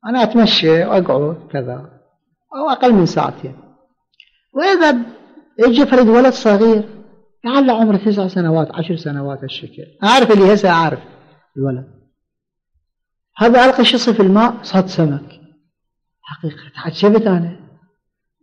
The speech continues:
أخذ السمك ذبه على القاع، مرة ثانية ذب شصه في الماء صاد سمك ثاني، مرة ثالثة صاد سمك ثالث. أنا قلت له:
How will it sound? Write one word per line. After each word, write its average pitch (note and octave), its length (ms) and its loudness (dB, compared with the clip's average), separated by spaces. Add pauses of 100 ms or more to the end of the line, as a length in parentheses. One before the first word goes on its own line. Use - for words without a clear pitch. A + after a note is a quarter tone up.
أخذ G3 200 2
السمك E3 460 2
ذبه F3 220 4
على D3+ 160 2
القاع، D3 420 0 (720)
مرة B3+ 260 4
ثانية A#3+ 520 2 (560)
ذب A3 140 2
شصه B3 300 2
في A3 100 4
الماء A#3 380 4
صاد G#3 240 0
سمك F#3 240 2
ثاني، C#3+ 460 -8 (1500)
مرة A#3+ 140 4
ثالثة C4 680 4
صاد A3 200 0
سمك G3+ 260 -2
ثالث. D#3+ 440 -4 (1120)
أنا D3 180 -16
قلت D#3+ 140 -16
له: G3 120 -6